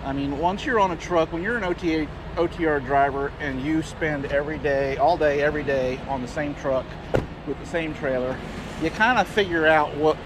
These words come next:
is and isn't in rough shape and needs to be looked at. So we start out, I just kinda walk around, check my lights. I'm doing a light check.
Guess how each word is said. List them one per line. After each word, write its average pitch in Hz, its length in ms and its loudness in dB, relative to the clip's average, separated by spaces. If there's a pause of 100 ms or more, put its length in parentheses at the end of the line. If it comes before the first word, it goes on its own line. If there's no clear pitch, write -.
is 180 400 6 (220)
and 151 220 -2
isn't 156 440 -2 (1700)
in 160 160 0
rough 151 220 4
shape 156 360 0 (160)
and 147 160 -2
needs 151 200 -2
to - 80 -12
be 139 120 -4
looked 139 380 -2
at. 113 180 -4 (120)
So 139 240 -2
we 151 100 0
start 247 300 0
out, 175 240 4 (1040)
I 202 100 2
just 202 120 -4
kinda 190 200 0
walk 165 280 6
around, 165 400 4 (260)
check 190 240 2
my 147 80 2
lights. 151 320 2
I'm 156 80 -4
doing 190 180 2
a 170 100 4
light 165 260 6
check. 156 260 2